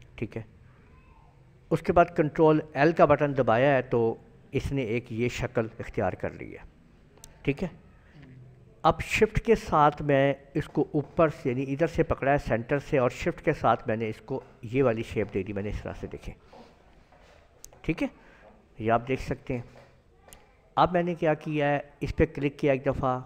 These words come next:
कंट्रोल दबाया है और इसको इधर ले गया हूँ इस जगह पे। ये बेस यहाँ पे रख ली है, कंट्रोल का बटन ही प्रेस किया हुआ है, इसको एकदम ऊपर रखा मैंने, यानी को इसके है ना, ये देखें, ये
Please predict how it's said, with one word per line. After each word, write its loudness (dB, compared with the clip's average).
कंट्रोल 4
दबाया 2
है 0
और -4
इसको -8
इधर -6
ले -8
गया -10
हूँ -10
इस -14
जगह -10
पे। -10
ये -4
बेस -2
यहाँ -2
पे -2
रख -4
ली -4
है, -10
कंट्रोल 6
का 4
बटन 4
ही 2
प्रेस 2
किया 0
हुआ 6
है, 6
इसको -2
एकदम 2
ऊपर 2
रखा 0
मैंने, -2
यानी -4
को -2
इसके -6
है 2
ना, -2
ये 0
देखें, -6
ये -4